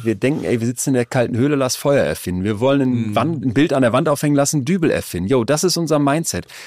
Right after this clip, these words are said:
Speaker 1: Aber wenn dir jemand seine Gefühle berichtet, seine Schwierigkeiten berichtet, musst du nicht die Lösung liefern.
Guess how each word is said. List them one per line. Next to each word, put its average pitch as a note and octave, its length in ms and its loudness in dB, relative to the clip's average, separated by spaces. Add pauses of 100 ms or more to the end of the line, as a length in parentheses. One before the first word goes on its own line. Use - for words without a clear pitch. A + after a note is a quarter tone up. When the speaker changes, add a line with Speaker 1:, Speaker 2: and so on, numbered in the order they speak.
(100)
Speaker 1:
Aber A2 160 -2
wenn D3+ 140 2
dir F3+ 100 2
jemand D#3 340 2
seine C3+ 240 2
Gefühle D#3 420 -2
berichtet, B2+ 400 -4
seine A#2 200 0
Schwierigkeiten C#3 460 -2
berichtet, B2 340 -4
musst C#3+ 420 -2
du F#3 160 -2 (200)
nicht C#3 480 -2
die C3 80 -2
Lösung C3 340 0
liefern. E2 380 -6